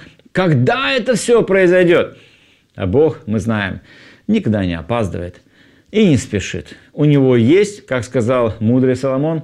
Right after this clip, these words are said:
«всему своё время». И когда мы доверяем Богу и знаем, что Он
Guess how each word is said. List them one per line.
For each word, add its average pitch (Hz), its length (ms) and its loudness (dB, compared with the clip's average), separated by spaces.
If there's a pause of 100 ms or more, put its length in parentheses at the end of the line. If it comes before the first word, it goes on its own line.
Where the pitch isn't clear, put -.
(120)
«всему 147 760 0
своё 113 580 -2 (220)
время». 95 520 -2 (340)
И 135 100 -2
когда 160 220 2
мы 269 80 2
доверяем 226 640 2
Богу 196 500 0 (640)
и 131 360 2 (520)
знаем, 147 560 0
что 139 280 0
Он 143 480 0